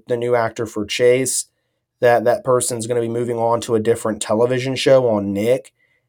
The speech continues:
and they're not going to be able to have anybody to replace him. So they decided that it's time to just go ahead and close the show out entirely and move forward. It, it, that's at least based on what I got from this leak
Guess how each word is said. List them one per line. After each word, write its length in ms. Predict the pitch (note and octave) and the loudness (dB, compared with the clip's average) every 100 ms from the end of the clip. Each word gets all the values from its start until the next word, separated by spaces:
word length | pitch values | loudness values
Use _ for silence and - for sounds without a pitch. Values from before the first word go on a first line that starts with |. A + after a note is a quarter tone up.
| _ - | _ -6
and 720 | B2 A#2 A#2 A2 A2+ G#2+ G#2+ | -2 2 2 0 0 -2 -2
they're 180 | B2+ C3+ | 2 4
not 400 | D3+ C#3 B2+ A#2 | 6 4 2 -6
going 240 | C3+ B2 - | -2 -2 -2
to 100 | B2+ | -4
be 60 | |
able 140 | A#2+ A#2 | 0 2
to 60 | |
have 220 | C3 - C3 | 4 2 2
anybody 420 | A#2+ A2+ A2+ A2 | -2 0 0 -4
to 140 | A#2+ | -4
replace 640 | G#2+ G#2+ - C#3 C3+ - - | -4 -6 -2 2 2 2 -2
him. 400 | G#2+ F#2+ G#2+ G#2+ _ _ _ _ - | -4 -4 -6 -10 _ _ _ _ -2
So 400 | - - B2 A#2+ | 0 6 6 8
they 240 | A#2+ B2 | 6 6
decided 580 | B2+ - B2+ B2+ B2 A2+ | 2 4 6 8 6 4
that 140 | A2 | 2
it's 180 | A2+ - | 2 0
time 460 | - C#3 B2 A#2+ A2+ | -2 -2 0 0 -6
to 100 | A#2 | -6
just 260 | A#2 - | -6 -2
go 180 | B2 A2+ | 0 2
ahead 420 | G#2+ G#2+ G#2 G#2 | 2 0 0 0
and 600 | G2 G2+ G2 F#2+ F#2+ G#2 _ _ _ _ _ _ _ _ _ | -2 -8 -8 -8 -10 -12 _ _ _ _ _ _ _ _ _
close 280 | - C#3+ C#3 | 2 4 4
the 100 | C#3+ | 2
show 260 | - C3 B2 | 4 6 8
out 180 | A#2+ | 6
entirely 800 | A2 G#2+ B2 A#2 A#2+ A2+ A2+ A2 | 2 -2 2 4 4 2 0 -2
and 260 | G#2+ G#2+ G#2+ | -4 -4 -4
move 220 | G#2+ G#2 | -4 -4
forward. 320 | - B2+ A2 | -4 -4 -2
It, 120 | A2+ C#3 | -4 -2
it, 140 | C#3 | 2
that's 220 | C#3+ - | 2 0
at 80 | C#3+ | 0
least 260 | D#3+ - - | 0 0 0
based 300 | C#3+ C#3 C3 | 0 0 0
on 160 | B2 | 2
what 100 | A#2+ | 4
I 100 | A#2+ | 2
got 280 | A#2 A#2 A#2 | 4 0 0
from 180 | A#2 G#2+ | -6 -4
this 180 | G2+ G#2 | -2 -2
leak 440 | A2 A#2+ D3+ | -4 -6 -12